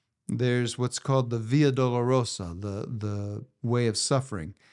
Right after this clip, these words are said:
In our churches, we recognize this as the Stations of the Cross. Well, one can walk the Stations of the Cross in the old city of Jerusalem,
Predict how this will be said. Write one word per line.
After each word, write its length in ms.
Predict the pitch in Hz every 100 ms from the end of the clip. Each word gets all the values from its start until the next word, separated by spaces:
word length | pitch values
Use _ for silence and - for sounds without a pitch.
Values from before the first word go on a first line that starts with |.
| _ _ _ _ _ _ _ _ -
In 200 | 131 120
our 180 | 117
churches, 720 | 104 - 220 208 143 131 135 143
we 400 | 127 123 117 113
recognize 760 | 127 131 127 117 117 113 -
this 260 | 131 123 -
as 240 | 117 110
the 140 | -
Stations 500 | 113 - 120 - 113
of 120 | 107 104
the 60 |
Cross. 560 | - 131 92 95 - - _ _ _ _ _ _ _ _ _ -
Well, 220 | 127 120
one 260 | 113 151 160
can 220 | 143 117
walk 320 | 131 208 -
the 80 | 123
Stations 520 | - 143 139 135 113
of 100 | 107
the 60 | 110
Cross 420 | - 175 156 -
in 80 | 120
the 100 | 120
old 180 | 123
city 260 | 117 135 120
of 100 | 104
Jerusalem, 720 | 107 127 180 - 107 131 139